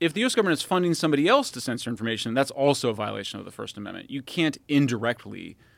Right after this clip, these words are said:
it's still a violation if you're, if you're funding somebody to demand censorship. So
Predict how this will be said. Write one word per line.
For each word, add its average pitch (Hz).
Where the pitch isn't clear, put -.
it's 123
still 147
a 120
violation 107
if 104
you're, 104
if 107
you're 110
funding 110
somebody 101
to 98
demand 95
censorship. -
So 104